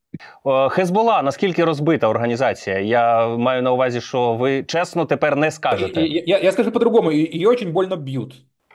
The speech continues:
Speaker 1: Мгм.
Speaker 2: Е, тут, ну, как бы тут не нужно быть, э, большим. М. Я скажу даже немножко по-другому. Её очень больно бьют, это первое. Во-вторых, что ожидалось?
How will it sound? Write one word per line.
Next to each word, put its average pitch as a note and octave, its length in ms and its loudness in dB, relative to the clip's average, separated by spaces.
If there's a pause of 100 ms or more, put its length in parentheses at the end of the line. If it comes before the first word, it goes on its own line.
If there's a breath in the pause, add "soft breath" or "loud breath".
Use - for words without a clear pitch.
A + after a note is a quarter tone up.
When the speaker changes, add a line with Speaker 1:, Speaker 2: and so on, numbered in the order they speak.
(140)
Speaker 1:
Мгм. B2+ 460 -2 (500)
Speaker 2:
Е, F3 240 -4
тут, F#3 200 -2
ну, E3 220 -2
как D3 120 -2
бы C#3+ 100 2
тут C#3 140 -2
не D#3+ 60 -6
нужно G3+ 240 -6
быть, D3 260 -6
э, B2 1000 -6
большим. A#2+ 460 -6 (1000)
М. A#2 420 -8 (560 loud breath)
Я E3 80 2
скажу G3 200 2
даже F3+ 140 2
немножко E3 240 -4
по-другому. C#3+ 520 0 (200 loud breath)
Её F3 180 2
очень F#3 220 0
больно F3 240 0
бьют, E3 280 -4
это - 140 -6
первое. A#2+ 480 -8 (180)
Во-вторых, F#3 340 -2
что - 140 0
ожидалось? C#3+ 680 0